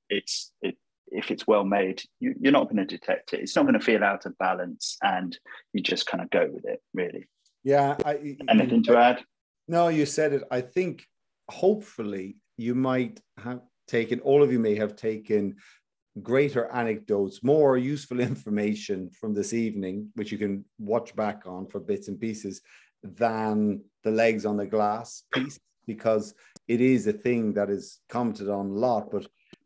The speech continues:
Speaker 2: the more important stuff is, what does it smell like? What does it taste like? What are the tannins? How fresh is it? You know, that's, that's the stuff you can actually, is, is, um,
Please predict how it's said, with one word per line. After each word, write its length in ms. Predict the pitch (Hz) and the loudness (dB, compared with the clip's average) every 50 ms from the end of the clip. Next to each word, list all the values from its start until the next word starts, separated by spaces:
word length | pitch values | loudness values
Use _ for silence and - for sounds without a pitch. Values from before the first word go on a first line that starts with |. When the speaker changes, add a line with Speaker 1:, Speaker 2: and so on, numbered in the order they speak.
| _ _ _ _ _ _ _ _ _ _ _ | _ _ _ _ _ _ _ _ _ _ _
Speaker 2:
the 120 | 107 113 113 | -4 0 2
more 260 | 123 143 160 160 147 | 4 4 6 6 6
important 580 | 127 110 - - 135 139 147 151 123 113 107 | 4 2 0 0 2 2 4 2 0 -2 -8
stuff 380 | - - - 113 104 101 104 104 | -12 -10 -6 -4 -4 -4 -2 0
is, 160 | 101 98 95 | 0 0 0
what 140 | 98 117 117 | 0 -2 -4
does 140 | 175 185 196 | -2 -4 -4
it 60 | 170 | -6
smell 320 | - - 110 110 107 110 110 | -6 -6 -6 -4 -2 0 2
like? 420 | 107 101 101 101 101 98 95 95 - | 2 2 2 2 0 -2 -4 -6 -6
What 140 | - 107 107 | -6 -4 -4
does 160 | 104 95 98 | -4 -6 -8
it 100 | 98 92 - _ - | -10 -10 -12 _ -4
taste 360 | 135 131 135 127 131 - - | -2 0 0 -2 -4 -6 -4
like? 340 | 110 107 101 101 98 95 92 | -2 -2 0 0 -2 -4 -4
What 160 | 95 104 101 | -4 -4 -4
are 20 | 104 | -2
the 120 | 101 107 | -4 -4
tannins? 580 | 107 - - 113 120 120 110 107 104 104 101 - | -6 -6 -8 -6 -4 -4 -2 -2 -2 -2 -4 -6
How 180 | - 101 101 | -8 -8 -8
fresh 400 | 101 - - 123 127 123 - - | -8 -8 -6 -6 -6 -6 -8 -12
is 120 | 113 101 101 | -12 -8 -6
it? 200 | 104 98 98 98 _ _ - | -6 -6 -6 -8 _ _ -6
You 80 | 123 | -6
know, 120 | 110 101 104 - _ _ _ | -4 -6 -6 -10 _ _ _
that's, 340 | _ 170 180 175 - - - _ | _ -2 -2 -2 -4 -10 -10 _
that's 220 | - 170 165 - | -2 -2 -2 -2
the 100 | - 113 | -8 -12
stuff 300 | 104 - - 123 110 - | -12 -4 -2 -2 -2 -2
you 80 | 104 98 | -6 -8
can 140 | 95 95 98 | -6 -6 -6
actually, 400 | 107 107 107 - - 95 92 90 | -6 -6 -8 -10 -10 -10 -10 -10
is, 280 | 92 104 104 95 - - 123 | -10 -12 -14 -16 -16 -14 -16
is, 240 | 107 - - - 95 | -16 -16 -12 -12 -10
um, 380 | 90 87 85 85 85 85 80 | -10 -8 -10 -10 -12 -14 -16